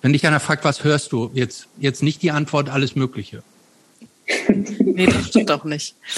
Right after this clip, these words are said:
Speaker 1: Nee, das stimmt
Speaker 2: Ähm,
Speaker 1: nämlich auch nicht.
Speaker 2: ich würde sagen, tatsächlich mehr Punk als Hardcore.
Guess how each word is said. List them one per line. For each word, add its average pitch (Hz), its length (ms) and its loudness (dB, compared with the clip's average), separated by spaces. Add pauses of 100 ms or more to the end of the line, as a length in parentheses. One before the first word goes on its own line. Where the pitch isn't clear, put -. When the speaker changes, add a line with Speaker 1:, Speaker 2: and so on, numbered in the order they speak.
(160)
Speaker 1:
Nee, 143 160 4
das 147 100 4
stimmt 190 160 6
Speaker 2:
Ähm, 196 100 6
Speaker 1:
nämlich 117 140 4
auch 107 120 2
nicht. 107 240 -2 (220)
Speaker 2:
ich - 260 2
würde 240 340 4
sagen, 208 560 2 (240)
tatsächlich 202 640 2
mehr 196 260 4
Punk 208 340 0
als - 280 2
Hardcore. 240 640 2